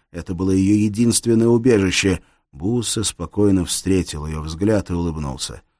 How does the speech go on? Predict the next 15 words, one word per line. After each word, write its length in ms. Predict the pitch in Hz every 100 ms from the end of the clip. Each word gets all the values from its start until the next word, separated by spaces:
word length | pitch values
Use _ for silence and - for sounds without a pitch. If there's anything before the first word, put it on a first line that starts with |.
| _
"Спокойно, 680 | - - 104 110 127 82 60
Клара. 460 | - 104 95 73 - _ _ _
Я 200 | 82 101
заехал 520 | 107 135 156 - 101
сюда 360 | 87 95 85 78
и 60 |
затопил 520 | 71 69 62 - 104 135
камин, 500 | 139 107 98 107 101
прежде 340 | 101 95 87
чем 220 | - 82
ехать 360 | 76 95 101 123
за 160 | 85
вами 260 | 76 90 95
в 80 | 82
Аркесунд. 680 | 80 71 67 - 50 -